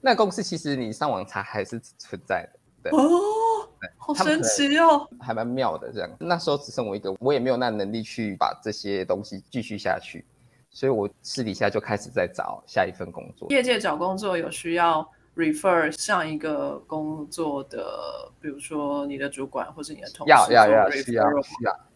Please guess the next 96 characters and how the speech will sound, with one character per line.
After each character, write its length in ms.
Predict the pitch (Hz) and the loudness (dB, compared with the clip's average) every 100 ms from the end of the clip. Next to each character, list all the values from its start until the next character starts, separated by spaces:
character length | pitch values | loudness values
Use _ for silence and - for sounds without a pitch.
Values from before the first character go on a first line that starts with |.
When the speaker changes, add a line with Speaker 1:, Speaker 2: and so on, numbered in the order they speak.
| _ | _
Speaker 1:
需 200 | - 180 | -10 -2
要。 100 | 117 | 0
Speaker 2:
嗯 60 | 180 | 0
哼， 120 | 190 _ _ - | -4 _ _ 4
那 180 | 226 214 | 6 6
Speaker 1:
那 160 | 208 | 6
Speaker 2:
他 80 | 220 | 4
们 140 | 214 | 4
都 100 | 190 | 6
走 220 | 196 190 151 | 6 4 6
光 220 | 175 175 | 6 6
了， 100 | 170 | 4
你 120 | 156 | -2
还 160 | 151 151 | -4 -6
是 80 | |
可 140 | 160 175 | -6 -6
以 80 | 147 | -6
refer 420 | 147 143 160 151 | -6 -6 -6 -4
吗？ 180 | 139 139 _ _ _ | -6 -12 _ _ _
Speaker 1:
我 120 | - 135 | 4 6
还 160 | 165 | 6
是 100 | 180 | 4
可 120 | 220 | 2
以 60 | 208 | 4
refer， 380 | 175 127 151 175 | 4 2 4 4
就 100 | 160 | 2
是 140 | 165 | -6
之 180 | 160 151 | -6 -6
前 200 | 147 113 | -4 -2
的 100 | 104 | -2
C 160 | 120 113 | -4 -6
S 160 | - | -6
O， 380 | 104 95 101 110 _ _ _ _ - | -8 -6 -8 -12 _ _ _ _ 0
但 80 | 202 | 0
我 80 | 147 | 2
跟 140 | 160 | -2
他 160 | 143 123 | 0 0
的 180 | 110 | 0
关 240 | 110 110 113 | -2 -4 -4
系 220 | 113 107 | -6 -10
算 220 | 104 117 | -4 -6
是 120 | 104 107 | -4 -8
很 220 | 110 85 | -8 -10
好。 180 | - - | -12 -12
Speaker 2:
所 160 | - 294 | 0 2
以 40 | |
你 120 | 311 233 | 4 4
还 120 | 190 | 4
是 100 | 254 | 2
知 100 | 247 | 8
道 160 | 247 | 8
他 140 | 240 240 | 10 8
的 140 | 226 | 6
下 240 | 202 233 180 | 6 6 6
一 40 | |
份 200 | 196 190 | 4 0
工 200 | 175 165 | 0 -2
作 220 | 175 170 | 0 0
在 160 | 160 160 | 0 -2
哪 220 | 156 139 | -2 -6
里， 120 | 143 | -4
然 100 | 143 | -2
后 40 | 151 | -2
他 140 | 170 | -2
的 80 | 175 | 0
联 160 | 156 147 | 0 -2
络 160 | 160 | -2
方 180 | 156 143 | -2 -6
法 220 | 151 143 | -6 -10
是 160 | 143 156 | -8 -10
什 160 | - | -10
么， 160 | - - | -10 -10
你 120 | 165 | -8
都 120 | 151 147 | -6 2
知 60 | |
道。 60 | 170 | 4
Speaker 1:
对， 0 | |
对， 80 | 196 | 6
我 80 | |
们 120 | 143 165 | 6 6
还 80 | |
是 140 | 180 247 | 4 6
有 80 | 185 | 4
联 180 | 123 123 | 4 0
络， 160 | 151 135 - | 0 -2 -4
Speaker 2:
嗯。 160 | - 180 | -8 -4
Speaker 1:
我 80 | 180 | -2
觉 120 | 160 | -2
得 60 | 175 | 2
这 40 | |
也 60 | 151 | 2
还 100 | 123 | 2
蛮 160 | 107 | 0
重 220 | 104 107 104 | -2 -4 -2
要 180 | 98 | -6
的。 120 | - | -6